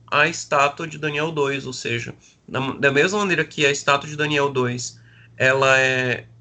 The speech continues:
quebrada desde a sua base, essa árvore, ela também é cortada. Ela é cortada como uma ação divina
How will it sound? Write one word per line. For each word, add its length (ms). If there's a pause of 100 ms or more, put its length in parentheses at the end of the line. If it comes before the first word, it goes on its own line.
(140)
quebrada 680
desde 640
a 40
sua 300
base, 640 (580)
essa 800
árvore, 600 (200)
ela 220
também 480
é 40
cortada. 800 (260)
Ela 300
é 80
cortada 1120 (160)
como 500
uma 220
ação 300
divina 680